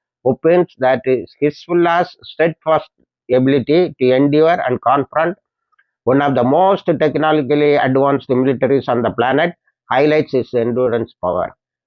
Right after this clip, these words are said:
இஸ்ரேலை எப்படி வர்ணிக்கிறாங்கன்னா, "One of the most technologically advanced milis-, militaries on the planet." பூமி பந்தில், அஹ், நுண்மான் நுழைபுலம் சார்பாக மிக அதிகமான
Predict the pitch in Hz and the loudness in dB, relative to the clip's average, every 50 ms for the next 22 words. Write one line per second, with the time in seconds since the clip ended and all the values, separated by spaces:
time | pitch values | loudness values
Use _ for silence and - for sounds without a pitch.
0 | _ _ - - 104 - - 147 156 151 147 139 127 123 147 151 139 123 120 123 | _ _ -8 -6 -4 -2 0 0 2 2 2 2 2 2 2 2 2 2 2 0
1 | 143 147 131 135 127 123 120 107 101 101 104 120 156 180 196 _ _ _ _ _ | 0 0 0 0 0 0 0 0 0 -2 -2 -2 -4 -4 -6 _ _ _ _ _
2 | _ _ _ - 131 151 156 156 156 147 139 131 127 127 143 156 170 175 190 190 | _ _ _ -2 0 0 2 2 0 2 2 0 2 2 2 2 2 2 2 0
3 | - - _ - - _ - 143 139 - - 147 175 175 175 170 170 151 151 160 | -2 -10 _ -18 -16 _ -2 -2 -2 0 -2 -2 0 2 2 2 2 2 0 2
4 | 135 151 156 156 175 196 185 - - 131 139 139 143 151 151 160 160 165 - - | 2 2 2 4 4 4 2 2 0 0 0 2 2 2 2 2 0 -2 -4 -8
5 | _ - 202 208 196 - 95 82 113 135 139 147 151 156 147 - - _ - 131 | _ 0 0 2 2 0 -4 -4 -2 0 0 0 0 -2 -4 -6 -18 _ -2 0
6 | 139 147 151 131 160 156 156 165 170 165 - - - 131 139 143 156 - - - | 2 2 0 0 0 2 2 2 2 0 -2 -2 0 0 0 2 0 -2 -2 -2
7 | 123 123 117 101 90 - - _ _ _ _ _ _ _ _ _ _ 110 127 151 | -2 0 0 -2 -4 -6 -10 _ _ _ _ _ _ _ _ _ _ -2 0 2
8 | 185 202 196 185 - - 156 143 135 120 131 147 180 202 202 - _ _ _ _ | 4 4 4 2 2 0 0 0 2 2 2 0 0 0 -4 -6 _ _ _ _
9 | _ _ _ _ _ _ _ _ _ _ _ _ _ _ _ _ _ _ _ _ | _ _ _ _ _ _ _ _ _ _ _ _ _ _ _ _ _ _ _ _
10 | _ _ _ _ _ _ _ _ _ _ _ - 123 123 120 123 123 123 127 131 | _ _ _ _ _ _ _ _ _ _ _ -6 -4 -2 0 0 0 2 2 2
11 | 165 196 214 208 196 196 190 170 160 165 175 170 165 165 165 160 151 123 - 143 | 4 4 4 2 2 2 2 2 2 2 2 0 0 0 0 0 0 -2 -2 -2
12 | 139 131 131 135 123 113 127 135 156 180 190 190 190 - - - 117 135 147 147 | 0 0 0 0 0 0 0 -2 0 0 -2 -2 -4 -6 -10 -4 -2 0 0 2
13 | 185 175 170 165 175 175 190 185 185 180 180 180 180 | 2 0 0 0 2 2 2 2 2 2 0 0 0